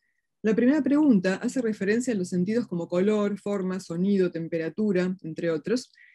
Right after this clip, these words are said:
y respecto a los sentidos, los mismos difieren entre sí por la riqueza de las cualidades sentidas diferentes. Respecto a los sentidos, Zubiri dice que están especificados por la distinción de los órganos receptores,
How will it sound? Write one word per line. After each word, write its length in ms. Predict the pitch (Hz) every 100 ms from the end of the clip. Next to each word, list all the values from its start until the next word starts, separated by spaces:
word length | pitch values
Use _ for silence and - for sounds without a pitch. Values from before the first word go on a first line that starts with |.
| _ -
y 100 | 220
respecto 360 | 214 277 277
a 40 | 254
los 160 | 214
sentidos, 680 | 208 202 214 254 180 185 -
los 220 | 185 196 208
mismos 320 | 240 247 220
difieren 420 | 214 - 220 208
entre 300 | 214 220 240
sí 300 | 240 220 214 _ _ -
por 140 | 208
la 120 | 202
riqueza 380 | 202 208 277 294
de 80 | 226
las 140 | 180
cualidades 760 | - 226 247 233 220 214 220 220
sentidas 600 | - 175 180 190 196 202 -
diferentes. 800 | 175 175 160 147 202 - - - _ _ _ - - _ _
Respecto 320 | 240 247 330 311
a 20 |
los 120 | 254
sentidos, 540 | 214 214 285 285 220
Zubiri 500 | 214 202 247 262 262 254
dice 300 | 202 240 233
que 80 | 190
están 240 | - 220
especificados 760 | 220 180 180 180 175 214 233 226
por 120 | 175
la 60 |
distinción 560 | 175 175 170 175 196 226
de 60 | 208
los 240 | 175 175
órganos 340 | 196 190 190 170
receptores, 760 | 156 156 - 240 175 175 -